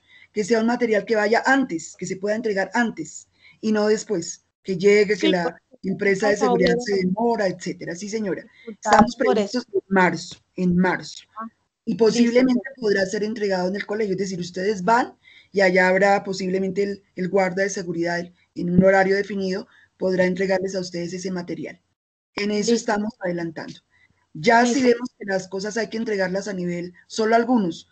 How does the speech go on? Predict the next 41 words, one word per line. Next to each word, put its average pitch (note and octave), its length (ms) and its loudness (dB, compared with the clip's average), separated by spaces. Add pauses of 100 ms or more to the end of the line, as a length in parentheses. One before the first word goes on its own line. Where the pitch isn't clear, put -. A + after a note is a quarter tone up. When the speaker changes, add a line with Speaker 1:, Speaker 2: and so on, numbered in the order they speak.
(140)
Speaker 1:
no F#3+ 160 -4
todo A3 200 2
el G#3+ 60 0
mundo G#3+ 200 0
lo G#3+ 80 0
necesita, E3+ 560 -8 (400)
que - 80 -4
hay F#3+ 120 2
que G#3+ 80 0
enviarlo G#3+ 280 2
Speaker 2:
Ujú. G#3 120 -6
Speaker 1:
por - 100 -12
mensajería, F#3 580 -6 (220)
solo G#3+ 260 -4
que A#3+ 80 -4
por G3 160 -4
mensajería F3+ 600 -2
se G#3+ 120 -4
demora F3 360 -2
más. - 420 -10 (340)
Entonces, F#3 480 -4
Speaker 2:
Ujú. G#3 120 -12 (100)
Speaker 1:
seguramente G3 560 -4
que G3+ 80 -10
sí F#3 140 -6
es F3+ 80 -2
más G3+ 260 -4
conveniente F#3 720 -6 (300)
hacer F#3 320 -2
entrega G#3 360 -2
en G#3 80 -4
el F#3 100 -8
colegio, E3+ 260 -4
es - 20 -4
decir, F3+ 200 -6
que - 60 -16
ustedes F#3+ 340 -4
vayan, F3 400 0 (300)
que F#3+ 80 -4
haya F#3+ 220 4
algún, G3+ 520 -2